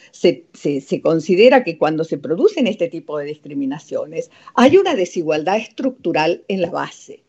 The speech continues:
¿Esto qué quiere decir? Es, las, las víctimas, entre comillas, están en situación de desigualdad,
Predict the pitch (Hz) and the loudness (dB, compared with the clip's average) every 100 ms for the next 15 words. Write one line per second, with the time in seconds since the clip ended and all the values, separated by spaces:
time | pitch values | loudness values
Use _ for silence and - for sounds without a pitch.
0 | _ _ _ _ - 277 339 247 - 175 | _ _ _ _ 2 2 4 0 2 4
1 | 147 151 127 117 _ - 185 - _ _ | 2 0 -10 -12 _ -2 -2 -4 _ _
2 | _ - 339 - - - - _ 185 277 | _ -6 -6 -6 -14 -14 -14 _ -2 2
3 | - - 190 180 170 160 170 180 190 185 | 2 0 -2 -2 -2 -4 -2 0 -2 -2
4 | 202 - 156 - 311 427 285 233 165 147 | -4 -4 -14 -4 0 2 2 0 -4 -8
5 | - 170 170 147 151 139 143 139 135 127 | -2 0 0 -4 -6 -8 -8 -8 -10 -12